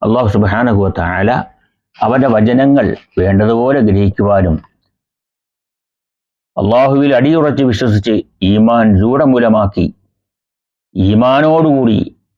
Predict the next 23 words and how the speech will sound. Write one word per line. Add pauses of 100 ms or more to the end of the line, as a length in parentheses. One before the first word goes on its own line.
ഈ
ലോകത്തു
നിന്നും
വിട
പറയുവാൻ
അല്ലാഹു
തൗഫീഖ്
നൽകട്ടെ. (1200)
നമ്മളിൽ
നിന്ന്
മൺമറഞ്ഞു
പോയ (220)
നമ്മുടെ
മാതാപിതാക്കൾ, (260)
ഗുരുവര്യന്മാർ,
സഹോദരി
സഹോദരന്മാർ,
ബന്ധുമിത്രാദികൾ, (800)
നമ്മളെ
സഹായിച്ചിട്ടുള്ളവർ,
നമ്മുടെ
സംഘടനാ
നേതാക്കൾ,